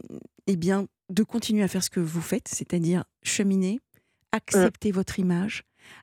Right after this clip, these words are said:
Speaker 1: accepter
Speaker 2: Mm.
Speaker 1: ce que vous êtes, continuer
Speaker 2: Mm.
Speaker 1: à apprendre également de vous-même à travers, euh, des rencontres, des expériences, euh, même nouvelles. Ça, c'est très important et très
Speaker 2: Oui,
Speaker 1: intéressant.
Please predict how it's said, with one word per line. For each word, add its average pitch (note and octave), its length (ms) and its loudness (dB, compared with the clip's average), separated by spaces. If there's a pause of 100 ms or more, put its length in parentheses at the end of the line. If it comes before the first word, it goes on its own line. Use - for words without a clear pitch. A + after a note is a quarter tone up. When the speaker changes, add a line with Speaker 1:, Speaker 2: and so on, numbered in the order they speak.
Speaker 1:
accepter G3+ 460 2
Speaker 2:
Mm. - 20 0
Speaker 1:
ce - 80 -2
que - 120 -2
vous E3 260 0
êtes, - 320 -4 (200)
continuer G#3 680 2
Speaker 2:
Mm. - 20 -10 (120)
Speaker 1:
à E3+ 100 2
apprendre G3+ 600 0
également F#3 480 2
de F#3 120 4
vous-même F#3 400 2 (360)
à F3 100 0
travers, F#3 480 0
euh, D#3+ 60 2 (340)
des F#3 180 0
rencontres, F3 580 -2 (400)
des F#3 260 0
expériences, F#3 680 0
euh, F3 160 0 (280)
même G3 200 4
nouvelles. G#3+ 560 2
Ça, F#3+ 140 -2
c'est - 160 -6
très B3 260 -2
important A#3 480 -2
et F#3+ 100 2
très - 220 -2
Speaker 2:
Oui, A3+ 60 2
Speaker 1:
intéressant. G#3+ 480 4